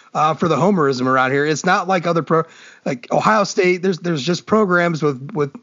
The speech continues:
beat guys that are just absolute homer, homer dogs. And, and it's, Notre Dame is not like that. They are very, <laughs>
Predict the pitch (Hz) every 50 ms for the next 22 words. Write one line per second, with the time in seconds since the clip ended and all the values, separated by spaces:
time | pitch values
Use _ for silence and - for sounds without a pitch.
0 | _ _ _ _ - _ - 147 175 180 175 156 175 165 160 156 160 156 139 139
1 | 147 143 139 139 139 135 151 147 135 - - - - - _ _ _ _ _ _
2 | - - 190 190 180 156 - 180 160 165 165 156 139 113 _ _ _ _ _ _
3 | _ _ _ - 190 185 180 170 165 156 135 165 175 160 160 147 139 139 131 127
4 | 123 120 113 117 - - _ - _ - - 151 147 151 143 139 143 151 147 -
5 | - - - _ _ - 156 196 214 196 185 185 185 185 160 151 139 131 135 143
6 | 151 147 156 165 151 107 - 139 143 160 156 - - 107 113 110 127 143 147 139
7 | 139 135 127 156 160 175 175 160 - - - - _ _ - - 440 453